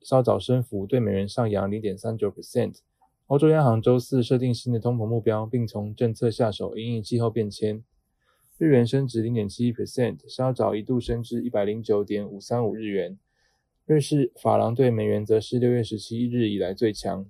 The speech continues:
在其他货币的方面，欧元对美元汇率报一欧元兑换一点一八四五美元，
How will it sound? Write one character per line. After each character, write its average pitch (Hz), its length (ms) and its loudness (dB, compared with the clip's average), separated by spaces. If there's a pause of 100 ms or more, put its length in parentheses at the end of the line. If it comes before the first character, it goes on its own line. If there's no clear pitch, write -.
在 123 220 2
其 113 120 -4
他 120 140 2
货 123 100 0
币 120 120 0
的 113 80 6
方 113 200 -2
面， 117 300 -4 (400)
欧 139 160 6
元 120 100 10
对 135 120 4
美 110 160 2
元 104 120 -2
汇 120 140 2
率 117 140 2
报 110 260 2
一 123 100 -2
欧 117 140 4
元 98 240 0
兑 120 100 0
换 113 220 -2
一 120 80 -2
点 101 260 -4
一 110 80 -12
八 113 220 0
四 113 240 -4
五 104 60 0
美 98 160 -2
元， 92 340 -6